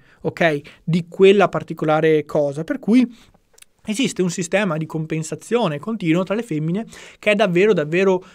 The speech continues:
molto più ricco che in noi maschi, che siamo molto più limitati da questo punto di vista. D'altro canto, poi, non è neppure del tutto vero che il corpo di Barr in ogni cellula è del tutto inattivato. In realtà una fetta non indifferente dei geni che ci sono sul cromosoma X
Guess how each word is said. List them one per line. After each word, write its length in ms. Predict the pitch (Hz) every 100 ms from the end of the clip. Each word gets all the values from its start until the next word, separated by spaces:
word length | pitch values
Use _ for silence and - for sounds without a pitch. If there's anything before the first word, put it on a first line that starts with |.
| _
molto 260 | 175 196 208
più 140 | 175
ricco 480 | 175 220 - 165 151
che 340 | 151 160 160 156
in 180 | 160
noi 140 | 156 160
maschi, 320 | 160 151 -
che 140 | - 156
siamo 200 | 151 147
molto 220 | 147 139
più 140 | -
limitati 460 | 147 143 143 131 139
da 100 | 143
questo 240 | 143 -
punto 200 | 143 143
di 80 | 147
vista. 340 | 151 - - - - - -
D'altro 360 | - 196 208 320
canto, 340 | 214 220 233
poi, 180 | 226 202
non 140 | 190 233
è 60 |
neppure 500 | 196 190 - 285 240
del 200 | 170 156
tutto 340 | 196 240 - 208
vero 440 | 165 175 226 269
che 120 | - 214
il 160 | 180
corpo 460 | - 226 220 - 170
di 100 | 185
Barr 480 | 180 165 160 208 277
in 180 | 180 160
ogni 240 | 185 170
cellula 400 | 220 160 165 185 -
è 140 | 190
del 500 | 175 165 208 214 180
tutto 400 | - 190 - -
inattivato. 960 | 180 151 160 175 160 147 143 - 156 156 - -
In 120 | 175 175
realtà 300 | 185 208 185
una 360 | 160 156 151 -
fetta 460 | _ - 240 247 160
non 300 | 151 165 247
indifferente 680 | 254 175 165 175 160 143 -
dei 180 | 147 147
geni 340 | 185 156 143
che 120 | 135
ci 100 | 147
sono 160 | 143 175
sul 180 | - 151
cromosoma 440 | 170 160 151 165 151
X 400 | 160 - 220